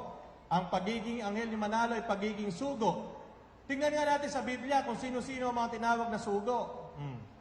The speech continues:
Si San Juan Bautista sa Mateo onze Gs, tinawag na sugo. Malakias dos siete, tres uno.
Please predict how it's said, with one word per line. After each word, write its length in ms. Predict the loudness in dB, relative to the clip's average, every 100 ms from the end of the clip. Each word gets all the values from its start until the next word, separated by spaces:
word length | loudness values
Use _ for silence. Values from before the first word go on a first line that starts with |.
| -20 -20 -20 -20 -20 -20 -20 -20 -20 -20 -12
Si 80 | -4
San 160 | 0 2
Juan 160 | 2
Bautista 640 | 2 0 -2 -6 0 2 2
sa 160 | 0
Mateo 640 | -2 -2 -2 -2 -2 -6 -12 -16 -18 -18 -2
onze 320 | 0 0 -2 -4
Gs, 480 | -2 -4 -4 -8 -14 -16 -18 -18 -20 -20 -8
tinawag 560 | -2 4 4 4 2 2
na 320 | 2 2 -4
sugo. 560 | -4 -2 -2 -2 -6 -8 -14 -18 -18 -20 -20 -20 -20 -4
Malakias 1040 | 2 4 4 2 2 2 0 -2 -6 -10 -6 0
dos 240 | 2 2
siete, 640 | -2 -2 -2 -2 -2 -4
tres 240 | -4 -2 -2 0
uno. 400 | 2 2 0